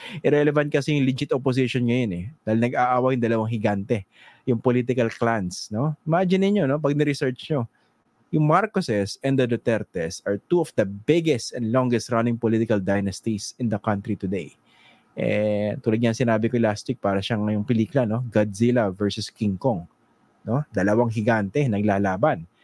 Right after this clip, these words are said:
Ang nakakatakot dyan, pag yung mga higante naglaban, eh, kawawa yung matatapakan sa baba. And unfortunately,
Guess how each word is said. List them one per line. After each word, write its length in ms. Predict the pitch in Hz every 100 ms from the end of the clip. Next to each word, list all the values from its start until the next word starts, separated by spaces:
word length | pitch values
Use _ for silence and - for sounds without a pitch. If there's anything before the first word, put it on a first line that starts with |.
| _ - -
Ang 80 | 90
nakakatakot 560 | 101 120 135 139 139 143
dyan, 220 | 131 110
pag 160 | 110 113
yung 120 | 120
mga 80 | 120
higante 380 | 131 135 139 120
naglaban, 720 | 104 107 123 95 95 113 147 -
eh, 80 | 107
kawawa 520 | - 107 113 117 127
yung 120 | 127 107
matatapakan 760 | 101 107 104 104 104 98 101
sa 160 | 101 95
baba. 320 | 85 85 - _ _ _ _ 101
And 80 | 104
unfortunately, 880 | 104 120 113 123 127 131 98 92